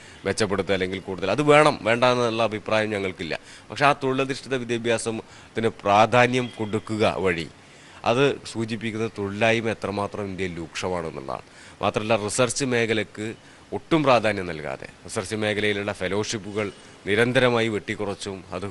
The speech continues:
കൊടുക്കാതെ വെച്ചും ഉള്ള ശ്രമങ്ങളും നടത്തിക്കൊണ്ടിരിക്കുകയാണ്. അപ്പോൾ ഇത്തരത്തിൽ ഒട്ടനവധിയായിട്ടുള്ള വിഷയങ്ങൾ വിദ്യാഭ്യാസ മേഖലയുമായി ബന്ധപ്പെട്ട്, അതുപോലെ തന്നെ വിദ്യാഭ്യാസ മേഖലയിലെ വർഗീയവൽക്കരണവുമായി ബന്ധപ്പെട്ടുകൊണ്ട്, തൊഴിലില്ലായ്മയുമായി ബന്ധപ്പെട്ട് നിരവധിയായിട്ടുള്ള പ്രശ്നങ്ങൾ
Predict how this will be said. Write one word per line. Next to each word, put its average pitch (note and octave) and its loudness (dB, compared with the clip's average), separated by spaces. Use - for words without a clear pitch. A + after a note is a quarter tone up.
കൊടുക്കാതെ A2 2
വെച്ചും F#2 -4
ഉള്ള F#2+ -6
ശ്രമങ്ങളും F#2+ -4
നടത്തിക്കൊണ്ടിരിക്കുകയാണ്. F2 -8
അപ്പോൾ A2+ -6
ഇത്തരത്തിൽ C#3 0
ഒട്ടനവധിയായിട്ടുള്ള C3+ 0
വിഷയങ്ങൾ F#2+ -2
വിദ്യാഭ്യാസ G#2+ 0
മേഖലയുമായി F#2+ 0
ബന്ധപ്പെട്ട്, D#2 -10
അതുപോലെ A#2+ 4
തന്നെ A#2 2
വിദ്യാഭ്യാസ A2+ 0
മേഖലയിലെ G2+ 0
വർഗീയവൽക്കരണവുമായി F#2+ 0
ബന്ധപ്പെട്ടുകൊണ്ട്, E2 -8
തൊഴിലില്ലായ്മയുമായി A2+ 2
ബന്ധപ്പെട്ട് F#2 -10
നിരവധിയായിട്ടുള്ള B2+ 0
പ്രശ്നങ്ങൾ F#2 -6